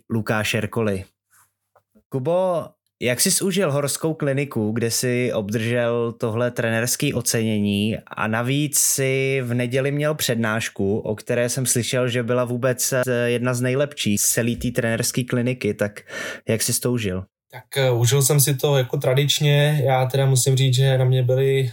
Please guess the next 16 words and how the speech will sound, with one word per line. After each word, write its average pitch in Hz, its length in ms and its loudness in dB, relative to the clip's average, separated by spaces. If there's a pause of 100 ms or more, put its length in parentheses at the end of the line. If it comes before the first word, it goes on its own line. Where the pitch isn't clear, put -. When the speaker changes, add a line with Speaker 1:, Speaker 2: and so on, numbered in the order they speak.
(100)
Speaker 2:
eh, 135 40 0 (300)
moc 127 240 4
hodní 127 520 4
a, 127 120 2
a 117 680 2
všechna 120 420 0
čest 127 260 0
pořadatelům, 123 760 2
protože 120 440 2
je 120 120 4
to 135 200 2
báječná 127 460 2
akce, 123 380 2
která 123 300 0
mě 127 140 4
baví 120 440 4